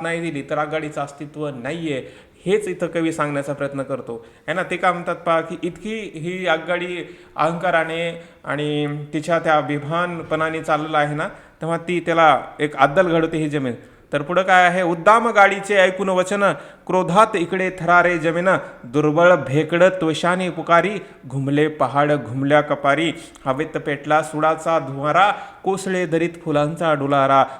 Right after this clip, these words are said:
उठला क्षणार्ध भयान आक्रोश, हादरे जंगल कापले आकाश, उलटी पालटी होऊन गाडी ती हजार शकले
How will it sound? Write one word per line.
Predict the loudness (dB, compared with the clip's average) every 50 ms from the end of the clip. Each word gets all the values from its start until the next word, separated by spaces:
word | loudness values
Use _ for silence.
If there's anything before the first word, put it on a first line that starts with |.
| -10 -10
उठला | -10 -8 -4 0 2 2 2
क्षणार्ध | 2 0 -4 0 2 2 2 2 2 -2
भयान | -4 -2 -2 0 0 0 0 0
आक्रोश, | -4 -4 -4 -4 -4 -2 0 -2 -2 -2 -4 -4 -6 -6 -12 -16
हादरे | -6 -4 -4 -2 -2 -2 -2 -2
जंगल | -4 -4 -6 -6 -6 -4 -4 -4 -6 -6
कापले | -4 -2 -2 -2 -2 -4 -6 -4 -4 -4 -4
आकाश, | -4 -4 -2 0 0 0 0 0 -4 -8 -6
उलटी | -4 -4 -4 -2 0 0 0 0
पालटी | 0 0 0 0 0 0 -2 -2 -2 -2
होऊन | -2 -2 -4 -4 -4 -4 -4 -4
गाडी | -2 0 0 0 0 -4
ती | -6 -6 -6 -6 -6 -8 -12 -20 _ -16
हजार | -12 -6 -4 -2 0 0 -2 -2 -4 -8
शकले | -10 -16 -18 -18 -16 -16 -16 -14 -14 -14 -14 -16 -18 -20